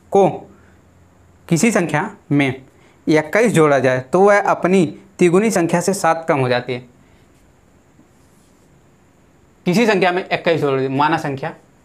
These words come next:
एक्स है,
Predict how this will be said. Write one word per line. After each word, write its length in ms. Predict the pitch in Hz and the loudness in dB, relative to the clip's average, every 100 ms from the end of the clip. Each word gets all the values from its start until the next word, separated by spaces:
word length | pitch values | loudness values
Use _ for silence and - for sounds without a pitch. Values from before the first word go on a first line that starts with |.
| _ _ - - - - _ _ - - _ _ - - _ - _ _ _ _ - _ _ - - - _ _ _ _ _ - - _ _ - _ _ - - - _ _ - _ - - | _ _ -20 -20 -20 -20 _ _ -20 -20 _ _ -20 -20 _ -20 _ _ _ _ -20 _ _ -20 -20 -20 _ _ _ _ _ -20 -20 _ _ -20 _ _ -20 -20 -20 _ _ -20 _ -16 -4
एक्स 260 | 165 - | -4 -2
है, 160 | 147 | -6